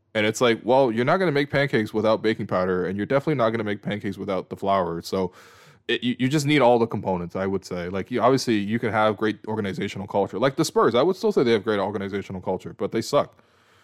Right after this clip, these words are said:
They, 'cause they don't have good talent, right? So, um, yeah, you, you definitely need,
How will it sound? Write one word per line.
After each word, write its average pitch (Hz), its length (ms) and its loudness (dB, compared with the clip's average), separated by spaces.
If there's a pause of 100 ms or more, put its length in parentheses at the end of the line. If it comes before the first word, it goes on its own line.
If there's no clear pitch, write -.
(180)
They, 110 160 2
'cause 110 160 -2
they 113 80 4
don't 120 140 4
have 117 140 0
good 110 120 -2
talent, 117 340 -2 (260)
right? - 300 0
So, 87 440 -4 (100)
um, 87 480 -4 (520)
yeah, 117 200 2
you, 104 220 0
you 117 140 0
definitely 113 320 0
need, 87 160 -6